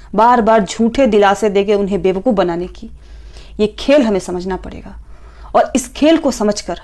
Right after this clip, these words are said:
हम सभी युवाओं को, चाहे वो चौरानवे हजार के हों, चाहे वो एसटीटी के हों, चाहे और किसी बहाली के अभ्यर्थी हों, सभी एक पीड़ा से गुजर रहे हैं, सभी इंतजार कर रहे हैं। इन सबको एकजुट होकर,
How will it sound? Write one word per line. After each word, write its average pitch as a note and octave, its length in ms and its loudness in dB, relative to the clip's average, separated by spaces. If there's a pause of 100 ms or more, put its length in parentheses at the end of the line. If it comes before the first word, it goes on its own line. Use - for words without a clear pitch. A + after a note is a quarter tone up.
हम A3 100 2
सभी C4 340 2
युवाओं G#3 420 4
को, - 260 -12 (500)
चाहे G3 160 0
वो F#3+ 80 2
चौरानवे G#3+ 420 2
हजार A3+ 240 2
के A#3 120 -6
हों, A#3 160 -6
चाहे F#3+ 220 -8
वो F3+ 100 -4
एसटीटी A#3+ 500 -2
के B3 100 -6
हों, A#3 160 -4
चाहे G#3 240 -6 (160)
और C#4 180 4
किसी A#3+ 280 -2
बहाली F#3+ 320 -2
के G3 240 0 (440)
अभ्यर्थी G3 360 -2
हों, F3 160 -12 (1600)
सभी D4+ 240 4
एक C#4 280 0
पीड़ा A3 200 2
से A3 140 -2
गुजर G3 240 0
रहे F3+ 160 -12
हैं, - 260 -16 (300)
सभी B3+ 240 2
इंतजार G#3+ 440 2
कर G3 140 -8
रहे F3 160 -14
हैं। E3 180 -18 (1500)
इन G#3 80 0
सबको A#3 420 -2
एकजुट G#3 420 0
होकर, G#3 380 -2